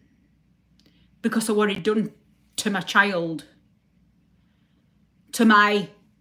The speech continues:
baby girl. Yeah. Whether she's seventeen, whether she were twenty-seven, whether she were thirty-seven, whether she were forty-seven, touching wood,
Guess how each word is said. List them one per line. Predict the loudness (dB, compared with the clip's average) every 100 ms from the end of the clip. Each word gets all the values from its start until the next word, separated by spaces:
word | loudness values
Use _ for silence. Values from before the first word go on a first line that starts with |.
| -8
baby | 0 2 2 0
girl. | 0 0 0 -2 -6 -14 -20 _ _ _ _ _ _ _ _ _ _ _ _ _ _ _ _ -10
Yeah. | -6 -6 -8 -14 _ _ _ -2
Whether | 2 2
she's | 0 0
seventeen, | 2 6 6 6 2 2 -2 -4 -12 _ _ _ _
whether | 0 4 4
she | 4 2
were | 0
twenty-seven, | 0 2 2 2 -2 0 0 0 -4 -6 -10 _ -4
whether | 2 2
she | 2
were | -2 0
thirty-seven, | 2 4 2 0 -4 -6 -6 -6 -6 -8 _ _ -8
whether | -2 -2
she | -2 -4
were | -4
forty-seven, | -2 2 2 0 -8 -6 -8 -6 -6 -8 -10 _ _ _ _
touching | -16 -12 -10 -8
wood, | -8 -10